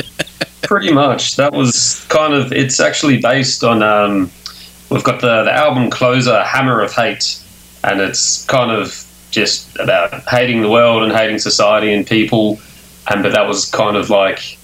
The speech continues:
Speaker 2: the anthropomorphic idea of, uh, us just destroying everything and,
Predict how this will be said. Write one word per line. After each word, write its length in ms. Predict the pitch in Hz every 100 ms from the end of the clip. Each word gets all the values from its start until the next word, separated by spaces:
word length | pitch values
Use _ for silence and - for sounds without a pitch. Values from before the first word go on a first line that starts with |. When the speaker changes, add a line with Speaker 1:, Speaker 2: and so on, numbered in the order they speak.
| - - - -
Speaker 2:
the 520 | 101 101 98 92 -
anthropomorphic 840 | 123 117 123 110 110 110 110 107
idea 560 | 107 101 101 107 104 101
of, 220 | - 92
uh, 260 | 92 92 - 104
us 240 | 104 -
just 460 | 107 98 - - - - - -
destroying 440 | 117 143 135 113
everything 480 | 113 120 117 123 113
and, 360 | 101 101 98